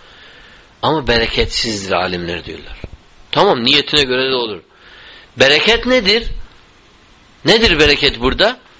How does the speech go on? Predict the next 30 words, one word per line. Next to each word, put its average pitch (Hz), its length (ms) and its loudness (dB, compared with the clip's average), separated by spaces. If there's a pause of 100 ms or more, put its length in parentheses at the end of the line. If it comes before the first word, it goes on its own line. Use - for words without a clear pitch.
(140)
Bir 196 160 2
hocanın 180 600 2
yanında 185 420 2
okuyacaksın 196 760 0
ki 127 360 -2
zincirleme 185 800 0
Rabbil 165 320 0
Alemin 165 300 -2
olacaksın. 117 760 -6 (1120)
Bak 135 180 2
şimdi 226 240 2
iki - 200 -2
tane 175 200 2
var 104 240 2
bir 98 120 -6
de. 85 140 -4 (480)
Bir 208 100 4
tane 240 180 4
Abdullah 226 500 2
Yolcu 240 320 0
var, 226 220 2
bir 220 140 -8
tane 226 200 2
Eyüp 220 260 0
kardeş 120 420 -2
var. 80 180 -12 (880)
Biri 214 500 2 (300)
hocanın 233 400 4
yanında 240 440 0
okumuş, 214 540 0